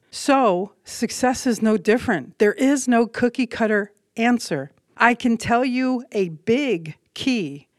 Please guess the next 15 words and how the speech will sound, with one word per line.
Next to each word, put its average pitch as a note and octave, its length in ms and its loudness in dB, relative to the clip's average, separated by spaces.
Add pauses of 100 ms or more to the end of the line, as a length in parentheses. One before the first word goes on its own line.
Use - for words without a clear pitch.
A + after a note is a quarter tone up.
(100)
that G3+ 140 4
is F#3 120 0
applicable F3+ 600 -6
to - 180 -14
success - 800 -8 (400)
and A#3+ 180 4
the A3 80 2
power A#3 480 0
behind F#3+ 640 -2
it, C3 180 -10 (340)
and G3 200 2
that's F#3+ 260 0
consistency. F3 1120 -4 (140)
Consistency A#3+ 880 0
in G3 420 -2